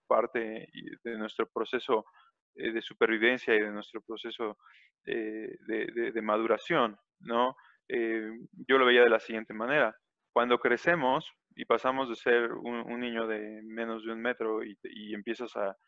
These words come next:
hacerte más grande, te duele el cuerpo, te duelen los huesos, te duele todo, ¿no? Te sientes cansado y de hecho ni siquiera entiendes por qué. Eh, pero es necesario ese, ese sufrimiento, por así decirlo,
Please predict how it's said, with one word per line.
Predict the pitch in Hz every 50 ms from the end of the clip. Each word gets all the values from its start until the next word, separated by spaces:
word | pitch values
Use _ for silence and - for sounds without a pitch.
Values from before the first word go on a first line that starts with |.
| _ _ _ _ _ _ _ _ _ -
hacerte | 104 107 - 120 117 - 123
más | 113 110 107
grande, | 117 123 143 147 131 117 117 127 139 - _
te | - 117
duele | 120 123 113
el | 110 110
cuerpo, | - 139 131 123 - 120 110
te | - 113
duelen | 113 117 117 113
los | 107 104 107
huesos, | 110 123 120 - - 117 107 - _
te | -
duele | 110 110 113 110 107 101
todo, | - 131 131 113 101
¿no? | 104 107 110 120 123 - _ _ _ _ _ _ _ _ _ _
Te | - 113
sientes | 107 - 120 117 117 113 -
cansado | - 110 110 - 139 131 117 120 139 - _ _ _ _ _ _ _ _ _ _ _ _ _ _ _
y | 165 156 135
de | 139
hecho | - - 156
ni | 135 120
siquiera | 113 107 - - 131 123
entiendes | 113 - 127 120 113 - -
por | - - - -
qué. | - 143 120 - _ _ _ _ - - - - - _ _ _ _ _ -
Eh, | 123 113 110 110 110 110 104 113 -
pero | - 123 127 127
es | 139
necesario | 143 135 120 120 120 - - 160 180 170 143 131 127 127
ese, | 123 - 135 127 -
ese | 131 123 139 135 - _ _ _ _ _ _ _
sufrimiento, | - - 127 117 - - - 120 127 143 180 208 190 151 127 120 120 -
por | - 120 110
así | 113 117 127
decirlo, | 123 117 - - 151 127 117 113 120 147 -